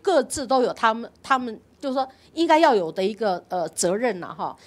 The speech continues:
而不是说我们好像就是说政府没有去引导，然后又把这个事情呢就变成大家都瘫在那边了。我觉得这个是非常不好的哈。那当然我自己也会看到，就是说我们的最近因为在讨论这些事情，然后就让我们的这个门诊的这个，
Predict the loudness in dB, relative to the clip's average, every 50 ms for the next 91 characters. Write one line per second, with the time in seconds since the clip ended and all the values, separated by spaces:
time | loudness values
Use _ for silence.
0 | -20 -4 0 0 2 4 2 2 2 0 -4 0 0 2 4 4 2 4 6 4
1 | 4 6 4 2 2 2 2 2 2 0 0 -2 -4 -14 -4 2 2 2 4 2
2 | 0 0 2 2 2 2 2 0 -2 -2 -2 -4 0 4 6 6 6 8 6 6
3 | 6 4 2 4 6 6 4 4 0 -4 -4 -4 -4 -6 -8 -8 -8 -6 -6 -6
4 | -4 -4 -6 -4 -2 -4 -4 -4 -4 -2 2 4 4 4 4 2 0 -2 -6 -4
5 | -2 -2 -2 0 -2 -2 -2 0 -2 -4 -4 -6 -8 -8 -6 -8 -8 -4 -4 -4
6 | -4 -4 -6 -6 -6 -6 -4 -4 -4 -4 -4 -6 -14 -18 -18 6 8 8 8 10
7 | 8 4 4 4 0 0 2 2 0 0 0 -6 -8 -8 -8 -10 -12 -12 _ _
8 | _ _ -20 -20 -20 0 8 8 8 8 10 8 8 8 8 6 4 4 2 2
9 | 2 -2 -6 -6 -4 -2 -2 0 2 0 0 0 2 2 2 2 4 2 2 2
10 | 0 -2 -2 -2 -2 -4 -4 0 0 0 0 -2 -6 -16 -20 -16 -6 -2 -2 0
11 | 0 0 0 4 6 6 6 6 4 2 2 2 2 0 -4 -6 -4 -2 0 0
12 | 0 0 2 0 0 0 0 -4 -6 0 0 0 0 0 -2 -2 -2 -2 -4 -6
13 | -8 -10 -12 -12 -12 -12 -8 -4 -2 0 2 0 0 0 0 2 4 2 2 2
14 | -4 -6 -6 -6 -6 -6 -8 -8 -6 -6 -8 -8 -6 -4 -4 -6 -4 -6 -8 -6
15 | -4 -4 0 2 2 2 2 0